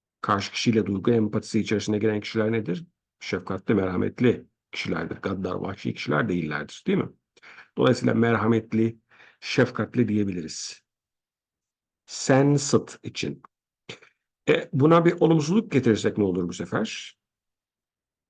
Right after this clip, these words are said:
Bu sefer ne olur? Hissiz. Ondan sonra işte duygusuz, duygudan mahrum. Ondan sonra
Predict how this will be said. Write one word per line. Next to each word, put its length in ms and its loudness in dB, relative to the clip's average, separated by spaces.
Bu 60 -12
sefer 220 6
ne 40 8
olur? 260 6
Hissiz. 680 -6
Ondan 460 0
sonra 640 -4
işte 160 -14
duygusuz, 880 4
duygudan 360 6
mahrum. 720 -2
Ondan 460 -4
sonra 880 -4